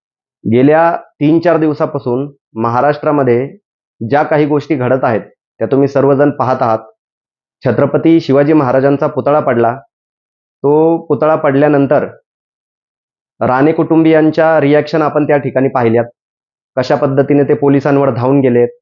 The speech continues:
नारायण राणे यांनी कशा पद्धतीने धमक्या दिल्या, त्याच्यानंतर नितेश राणे यांची वक्तव्य,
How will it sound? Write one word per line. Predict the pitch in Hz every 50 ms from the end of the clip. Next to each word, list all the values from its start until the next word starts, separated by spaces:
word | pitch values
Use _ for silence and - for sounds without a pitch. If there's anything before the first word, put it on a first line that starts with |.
| _ _ 113
नारायण | 120 120 127 135 143 143 139
राणे | 139 135 139 139
यांनी | 139 135 139 135
कशा | 139 139 - 143
पद्धतीने | 131 135 127 123 131 120 135 127 127
धमक्या | 120 117 117 120 120 110 147
दिल्या, | 135 127 117 113 110 107 107 - _ _ _ _ _ _ _ _ _ _ _ _ _ _ _ _ -
त्याच्यानंतर | 117 - 139 135 139 139 123 139 135
नितेश | 139 135 135 127 147 143 - 147
राणे | 135 135 139 139 139
यांची | 135 135 127 131 143
वक्तव्य, | 127 131 127 - - 147 139 127 123 123 117 113